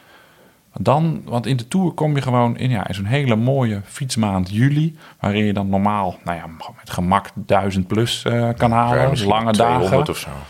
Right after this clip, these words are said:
Speaker 1: Ja, kom je nu in de Tour inderdaad, wat je zegt, maar aan tweehonderd, driehonderd kilometer.
Speaker 2: Mhm.
Speaker 1: Ja, dat, dat slaat zo'n gat. Daarna moet
Speaker 2: En
Speaker 1: je
Speaker 2: alles bergop.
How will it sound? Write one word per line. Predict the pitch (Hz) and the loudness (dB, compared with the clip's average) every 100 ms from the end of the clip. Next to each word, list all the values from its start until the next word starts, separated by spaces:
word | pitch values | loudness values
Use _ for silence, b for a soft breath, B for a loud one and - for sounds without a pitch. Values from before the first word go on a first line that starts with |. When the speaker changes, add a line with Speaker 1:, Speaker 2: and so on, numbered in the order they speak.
| B B - | B B -10
Speaker 1:
Ja, | 95 90 | -8 -4
kom | 104 | 0
je | 113 | 2
nu | 117 | 4
in | 120 | 4
de | 110 | 2
Tour | - 113 101 | 2 0 2
inderdaad, | 101 117 107 | 2 0 -2
wat | 98 90 | -4 -4
je | 95 | -4
zegt, | 117 113 | -6 -6
maar | 98 | -4
aan | 92 92 | -4 -2
tweehonderd, | 107 110 113 117 110 | 0 0 0 -4 -6
driehonderd | 107 113 101 92 | -4 -2 -2 -2
kilometer. | 120 127 123 120 131 143 | -4 -2 -2 -2 -4 -4
Speaker 2:
Mhm. | 143 | -4
Speaker 1:
Ja, | 110 92 | -4 -4
dat, | 98 - | -6 -2
dat | 110 - | -4 -2
slaat | - 117 101 | -2 -2 -2
zo'n | 127 127 | -2 -2
gat. | - 127 127 - | 0 -2 -2 -8
Daarna | 104 104 117 127 | -2 0 2 2
moet | 123 | 2
Speaker 2:
En | 104 | 0
Speaker 1:
je | 104 | 2
Speaker 2:
alles | 104 107 | 2 0
bergop. | 82 90 85 90 92 | 2 2 2 0 -4